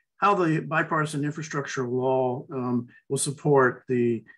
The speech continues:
the, the build out of a battery supply chain, um, um, over the next, over the next five years or more. Um, so with that, to Bethany, which if you,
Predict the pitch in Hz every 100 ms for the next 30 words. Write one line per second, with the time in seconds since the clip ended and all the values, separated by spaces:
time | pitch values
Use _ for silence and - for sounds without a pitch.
0 | _ - 117 123 139 135 147 131 123 120
1 | 113 110 - 123 120 117 - - 123 123
2 | 120 113 110 110 117 120 117 107 107 -
3 | - _ _ 107 110 113 - 127 120 117
4 | 120 - - - - 123 120 120 120 -
5 | - 123 117 120 120 117 - - 101 107
6 | 110 - - _ _ _ _ _ 110 110
7 | 107 110 - - - 131 123 120 - 135
8 | 120 139 143 139 - 120 139 139 160 160
9 | 135 - - - 127